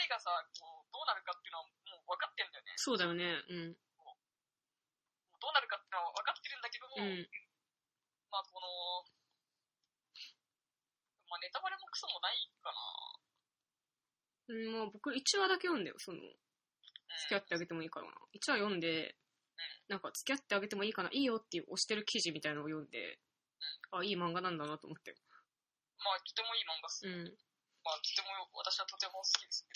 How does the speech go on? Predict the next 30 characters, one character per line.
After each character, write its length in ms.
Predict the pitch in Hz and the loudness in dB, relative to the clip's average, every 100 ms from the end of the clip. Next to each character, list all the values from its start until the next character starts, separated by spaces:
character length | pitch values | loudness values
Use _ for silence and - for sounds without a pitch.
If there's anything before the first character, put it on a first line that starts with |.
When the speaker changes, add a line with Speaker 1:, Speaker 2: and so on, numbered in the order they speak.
| - | 4
Speaker 1:
け 60 | |
ど。 60 | 190 | 2
Speaker 2:
う 120 | 175 | -2
ん。 80 | 170 _ _ _ _ _ _ _ _ _ _ _ _ - - _ - | -4 _ _ _ _ _ _ _ _ _ _ _ _ -20 -20 _ -20
Speaker 1:
そ 100 | - | -20
う。 60 | - _ _ _ _ _ _ _ _ _ _ | -20 _ _ _ _ _ _ _ _ _ _
ま 60 | - | -2
あ、 20 | - | 0
結 180 | - - | -2 -4
局 200 | - 269 | -2 2
で 80 | 294 | 4
も 100 | 233 | 2
こ 100 | - | 0
の 60 | 240 | -2
二 180 | 269 285 | 2 2
人 100 | 262 | 4
は 60 | 170 | 2
別 120 | - | 0
れ 100 | 220 | -2
る 160 | 269 - | -4 -12
ん 80 | _ - | _ -14
だ 80 | - | -8
よ 60 | |
ね。 200 | - - _ | -6 -8 _
Speaker 2:
別 240 | 269 - 339 | -2 6 10
れ 100 | 381 | 12
る 140 | 381 | 12
ん 80 | 311 | 12
だ。 80 | 311 | 12
Speaker 1:
そ 160 | - | 10